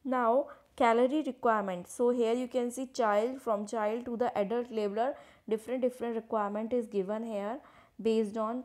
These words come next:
per, per day kilocalories, how much a child can consume, and,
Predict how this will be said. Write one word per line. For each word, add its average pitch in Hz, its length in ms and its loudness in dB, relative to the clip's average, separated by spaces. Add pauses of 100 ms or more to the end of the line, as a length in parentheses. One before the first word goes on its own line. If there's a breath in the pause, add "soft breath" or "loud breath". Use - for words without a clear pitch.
per, - 420 2
per 226 280 6
day 208 420 2 (140)
kilocalories, 214 840 -2
how 190 140 -4
much 220 220 -4 (360 loud breath)
a 220 80 -6
child 202 360 -2
can 214 200 -4
consume, 208 720 -2
and, 190 320 -4